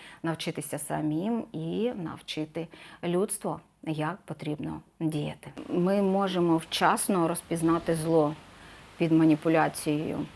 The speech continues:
і вчасно його зупинити. Тому що я нагадаю, що перший експеримент, який був поставлений, він доказував і показував, що, о, а чому, е, німецька нація повелася на Гітлера от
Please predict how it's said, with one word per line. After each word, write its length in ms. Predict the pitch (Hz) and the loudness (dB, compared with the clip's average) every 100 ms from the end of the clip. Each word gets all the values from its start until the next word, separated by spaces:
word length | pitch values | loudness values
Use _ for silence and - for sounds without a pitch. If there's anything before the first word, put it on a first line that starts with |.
| - - - - | -18 -18 -14 -6
і 60 | |
вчасно 380 | 170 - 185 - | -4 2 2 4
його 260 | 170 160 156 | 2 2 0
зупинити. 640 | 160 - 156 147 - 151 - - | -2 2 2 2 -2 -8 -8 -4
Тому 240 | 165 156 | 2 2
що 180 | - 160 | 2 0
я 200 | 151 156 | 2 0
нагадаю, 600 | 160 165 170 180 254 202 | 0 -2 0 2 2 2
що 320 | - - 160 156 - - - | 0 0 0 0 -10 -12 4
перший 340 | 170 160 160 | 4 4 0
експеримент, 600 | 151 - 160 165 208 277 | 0 0 2 2 2 2
який 220 | 196 - | 0 0
був 200 | 160 160 | 0 0
поставлений, 760 | 156 160 - 160 156 156 147 143 | -2 -6 -4 -2 0 0 0 0
він 360 | 156 165 185 170 165 - | -2 -2 -2 -2 -6 -8
доказував 1040 | 165 165 170 - 196 190 180 170 165 160 - - - - | -4 -2 -2 4 4 4 0 0 0 -2 -8 -16 -16 -8
і 60 | 185 | -6
показував, 880 | - 190 196 185 170 160 156 147 151 - | -2 0 6 6 6 2 2 0 0 -8
що, 300 | - - 165 | -6 -2 0
о, 380 | 156 156 - | 2 0 0
а 80 | 139 | -2
чому, 580 | 160 - 185 196 190 160 - - - | -2 -2 2 4 4 2 -2 -18 -8
е, 180 | 151 147 | -2 2
німецька 500 | 156 175 180 160 - | 4 4 2 0 2
нація 520 | 151 165 196 - 175 | 2 4 0 -2 -2
повелася 920 | 151 - 160 175 175 170 156 - 151 143 | -2 -2 -2 0 -2 -2 -4 -6 -6 -4
на 340 | 147 143 139 - - - - | -4 -4 -6 -10 -16 -20 -10
Гітлера 580 | 143 196 196 185 165 151 | -2 -2 0 -2 0 -2
от 160 | 147 | -6